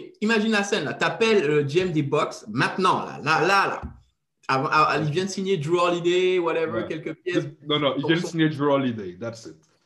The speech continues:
Speaker 2: Like, that's, like, that's
Speaker 1: Attends,
Speaker 2: it.
Speaker 1: ne, ne fais pas, euh, il y a, il y a quand même le, le, le, le missing piece pour le title là, au Bucks, à savoir, euh, Bobby Portis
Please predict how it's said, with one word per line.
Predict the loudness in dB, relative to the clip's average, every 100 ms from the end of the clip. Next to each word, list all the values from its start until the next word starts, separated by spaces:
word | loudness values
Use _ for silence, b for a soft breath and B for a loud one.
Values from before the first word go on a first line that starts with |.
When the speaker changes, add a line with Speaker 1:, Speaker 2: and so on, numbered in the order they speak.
| _
Speaker 2:
Like, | -20 -20
that's, | -20 -20 _ _
like, | -20 -18 -12
that's | -8
Speaker 1:
Attends, | -8 -8 -4
Speaker 2:
it. |
Speaker 1:
ne, | -4
ne | -2 -4
fais | -2
pas, | 0 -2 -2
euh, | -6 -6
il | -6
y |
a, | -6
il | -4
y |
a | -4
quand | -4
même | -4 -2
le, | -2 -4
le, | -6
le, | -6 -6
le | -6
missing | -6 -6 -8 -6
piece | -8 -6
pour | -8
le | -8
title | -6 -6 -4 -4
là, | -4 -6 -8
au | -8
Bucks, | -4 -6 -6
à | -10
savoir, | -10 -8 -6 -6 -8
euh, | -12 -12
Bobby | -8 -6 -4 -6
Portis | -8 -6 -8 -10 -16